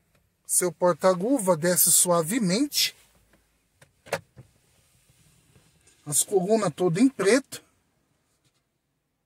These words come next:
Retrovisor eletrocrômico. Olha só o acabamento. Muito bom, pessoal.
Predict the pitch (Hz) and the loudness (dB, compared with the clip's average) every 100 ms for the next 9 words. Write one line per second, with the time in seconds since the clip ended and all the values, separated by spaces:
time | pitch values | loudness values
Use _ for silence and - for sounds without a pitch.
0 | _ - 156 160 185 180 160 156 180 170 | _ -10 -8 -4 -2 0 0 2 2 2
1 | 170 170 196 214 - 190 233 226 - - | 0 0 -2 -8 -4 0 0 0 -6 -20
2 | _ _ _ _ _ _ _ _ _ - | _ _ _ _ _ _ _ _ _ -12
3 | 143 165 160 - 190 208 170 - 151 180 | -8 -4 -2 2 2 2 -2 -4 0 2
4 | 208 196 247 - - _ _ _ _ _ | 2 2 0 -2 -18 _ _ _ _ _
5 | _ _ _ _ _ _ - 160 214 - | _ _ _ _ _ _ -10 -6 -4 -4
6 | 180 196 202 180 170 - 185 202 | 0 2 2 2 2 4 4 4